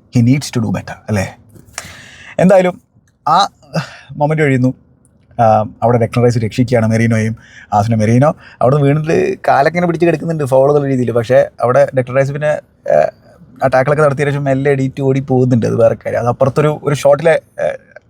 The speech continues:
കലാശിച്ചിട്ടുണ്ടായിരുന്നു. കാരണം ട്രൊസാർഡിൻ്റെ ഒരു അറ്റംപ്റ്റിലാണത്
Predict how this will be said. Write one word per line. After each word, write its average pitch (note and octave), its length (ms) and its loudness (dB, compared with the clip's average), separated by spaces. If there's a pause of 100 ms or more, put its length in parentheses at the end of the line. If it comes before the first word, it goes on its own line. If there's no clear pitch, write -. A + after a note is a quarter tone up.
(260)
കലാശിച്ചിട്ടുണ്ടായിരുന്നു. C#3+ 580 0
കാരണം B2+ 200 0 (380)
ട്രൊസാർഡിൻ്റെ D3 400 0
ഒരു D3 80 4
അറ്റംപ്റ്റിലാണത് C#3 480 -2